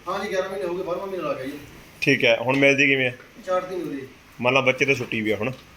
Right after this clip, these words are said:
Speaker 1: ਹਾਂਜੀ, ਹਾਂ, ਬੱਚੇ ਦੀ ਛੁੱਟੀ ਹੈ।
Speaker 2: ਠੀਕ ਹੈ, ਤਾਜ਼ੀ ਥੱਲੇ ਕਿੰਨਾ ਦੁੱਧ ਸੀਗਾ ਇਹ ਥੱਲੇ?
Speaker 1: ਇਹਦੇ ਸਾਰੇ ਸੋਲਾਂ ਸਤਾਰਾਂ ਕਿਲੋ ਜੀ।
Speaker 2: ਠੀਕ ਹੈ, ਹੁਣ ਗੱਭਣ ਹੋਈ ਹੈ ਕਿ ਨਹੀਂ ਹੋਈ?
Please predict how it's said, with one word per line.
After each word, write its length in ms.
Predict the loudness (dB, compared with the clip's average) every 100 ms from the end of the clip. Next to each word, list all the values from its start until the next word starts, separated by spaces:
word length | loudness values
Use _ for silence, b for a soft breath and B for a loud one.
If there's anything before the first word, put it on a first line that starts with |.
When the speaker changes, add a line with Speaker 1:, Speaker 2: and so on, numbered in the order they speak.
| -4
Speaker 1:
ਹਾਂਜੀ, 200 | -2 -2
ਹਾਂ, 80 | -4
ਬੱਚੇ 220 | -6 -8
ਦੀ 80 | -10
ਛੁੱਟੀ 180 | -8 -6
ਹੈ। 80 | -6 -8 -8
Speaker 2:
ਠੀਕ 240 | 0 2 4
ਹੈ, 160 | 2 -2 -14 -4 2
ਤਾਜ਼ੀ 260 | 4 4
ਥੱਲੇ 220 | 2 2 2
ਕਿੰਨਾ 180 | 2
ਦੁੱਧ 160 | 0 -2
ਸੀਗਾ 220 | -2 -2
ਇਹ 60 | -2
ਥੱਲੇ? 200 | -4 -6
Speaker 1:
ਇਹਦੇ 140 | -6 -6
ਸਾਰੇ 180 | -6
ਸੋਲਾਂ 200 | -6 -6
ਸਤਾਰਾਂ 200 | -6 -8
ਕਿਲੋ 180 | -10 -10
ਜੀ। 100 | -14 -14 -16 -16 -20 -2
Speaker 2:
ਠੀਕ 180 | 2 4
ਹੈ, 40 |
ਹੁਣ 140 | 4 4
ਗੱਭਣ 260 | 4 4
ਹੋਈ 180 | 6 6
ਹੈ 60 | 4
ਕਿ 80 |
ਨਹੀਂ 140 | 2 0
ਹੋਈ? 160 | -2